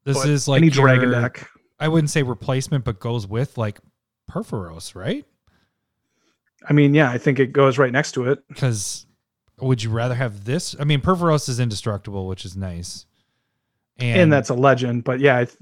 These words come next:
Speaker 2: I think this can go in that deck.
Speaker 1: But this almost seems better in a way. Kind of. It's
Speaker 2: You're
Speaker 1: cheaper.
Speaker 2: able to
Speaker 1: What is,
Speaker 2: just
Speaker 1: what
Speaker 2: pick
Speaker 1: is
Speaker 2: off.
Speaker 1: Purphoros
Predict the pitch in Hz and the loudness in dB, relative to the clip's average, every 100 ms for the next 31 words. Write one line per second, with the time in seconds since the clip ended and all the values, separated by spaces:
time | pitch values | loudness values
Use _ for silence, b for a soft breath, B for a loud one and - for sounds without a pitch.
0 | - 127 - 165 139 - 123 127 131 120 | -12 -4 0 2 2 0 -2 2 2 2
1 | 117 127 131 120 - - _ _ _ _ | -2 -4 -4 -4 -12 -20 _ _ _ _
2 | _ _ - 113 92 _ _ 135 120 - | _ _ -8 -6 -6 _ _ -4 -2 -6
3 | - _ _ _ 120 131 120 - 120 107 | -12 _ _ _ -6 -2 -2 -2 -2 -4
4 | 95 104 117 123 143 151 151 156 160 165 | -6 -6 -4 -2 0 0 0 0 0 -2
5 | - _ _ _ _ _ _ - 131 151 | -4 _ _ _ _ _ _ -10 -4 -2
6 | 185 170 - _ _ _ _ _ _ _ | -4 -8 -16 _ _ _ _ _ _ _
7 | _ _ - 135 - 135 123 120 170 147 | _ _ -12 -8 0 4 4 4 4 2
8 | 120 131 170 135 120 120 - - 147 - | 0 0 0 0 -2 -2 -4 -2 -2 -2
9 | 123 113 | -4 -4